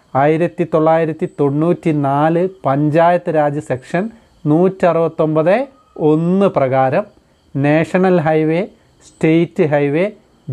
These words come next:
ജില്ലാ റോഡുകൾ ഒഴിച്ചുള്ള പഞ്ചായത്ത് പ്രദേശത്തെ എല്ലാ പൊതുവഴിയും അതിനോട് ചേർന്ന് കിടക്കുന്ന സ്വകാര്യ സ്വത്തല്ലാത്ത എല്ലാ ഭൂമിയും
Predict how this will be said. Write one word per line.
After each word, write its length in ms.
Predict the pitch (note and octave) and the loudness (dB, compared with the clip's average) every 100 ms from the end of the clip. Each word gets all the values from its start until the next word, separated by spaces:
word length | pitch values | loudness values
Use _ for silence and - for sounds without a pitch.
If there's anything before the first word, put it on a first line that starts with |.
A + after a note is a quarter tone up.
| B2+ | 0
ജില്ലാ 340 | C#3+ D#3 E3+ F3+ | 4 4 4 2
റോഡുകൾ 360 | D3 C#3+ C#3+ D#3+ F3 C#3+ | -2 -2 -4 -4 -6 -4
ഒഴിച്ചുള്ള 600 | D3 D#3+ - - G#3 G3 G#3+ | -2 -4 -4 -2 2 0 0
പഞ്ചായത്ത് 500 | D3 C#3+ D#3+ E3+ D#3+ | -2 0 0 0 -4
പ്രദേശത്തെ 540 | D3 C#3+ C3 C#3+ B2+ F3 G#3 - - - C3+ | -4 -2 -2 -4 -2 -2 -2 -12 -12 -4 2
എല്ലാ 340 | C#3+ D#3 E3+ F#3 F3+ | 4 4 4 2 -2
പൊതുവഴിയും 560 | C#3 C3+ C3+ B2+ D#3 A3 _ _ C#3+ | -4 -2 -2 -2 -4 -8 _ _ -2
അതിനോട് 400 | C#3 D#3 F3 F#3 F#3 | 0 2 2 0 0
ചേർന്ന് 320 | D3+ C#3+ D#3+ D3+ | 0 0 0 -2
കിടക്കുന്ന 380 | B2+ B2+ C3 C#3+ A3+ - _ - | -4 -4 -4 -4 -6 -10 _ -4
സ്വകാര്യ 540 | D3+ C#3+ E3+ F#3+ G3 G3 | -2 2 2 2 0 -2
സ്വത്തല്ലാത്ത 720 | E3 D#3 D3+ C#3+ D3 D#3+ D#3+ F#3 | -4 0 0 0 2 0 0 -2
എല്ലാ 180 | C#3+ D3 D3+ C3+ | 0 0 0 -2
ഭൂമിയും 320 | C#3 C3 | -6 -6